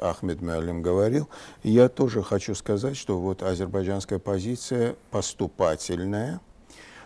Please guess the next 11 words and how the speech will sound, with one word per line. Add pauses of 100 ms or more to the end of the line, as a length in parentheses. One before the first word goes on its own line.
(120)
она
четко, (1080)
есть
ее
основы,
которые
видны, (440)
чего
Азербайджан
хочет
добиться,